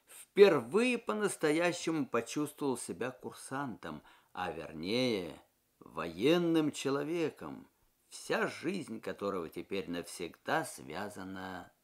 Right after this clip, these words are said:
с армией. Но вместе с уверенностью в себе, в своих силах,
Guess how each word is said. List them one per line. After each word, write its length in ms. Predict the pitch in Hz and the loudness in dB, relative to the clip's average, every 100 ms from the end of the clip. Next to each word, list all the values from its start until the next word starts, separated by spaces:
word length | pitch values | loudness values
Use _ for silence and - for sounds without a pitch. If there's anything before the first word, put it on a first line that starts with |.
| _ | _
с 180 | - - | -20 -10
армией. 600 | - 73 - - 50 - _ _ _ _ _ _ _ _ _ _ _ - | -6 -6 -8 -14 -20 -20 _ _ _ _ _ _ _ _ _ _ _ -14
Но 320 | 73 95 123 | -2 6 6
вместе 680 | 104 117 123 123 - - | 6 4 6 4 2 -6
с 100 | 104 | -6
уверенностью 800 | 107 95 104 101 80 76 - 78 | -4 0 0 0 -2 -6 -10 -12
в 80 | - | -12
себе, 460 | - 55 53 104 120 | -12 -12 -4 0 0
в 80 | - | -2
своих 420 | - 67 69 - | -8 -6 -6 -10
силах, 720 | - - 120 151 104 - - | -14 -4 0 0 -2 -8 -14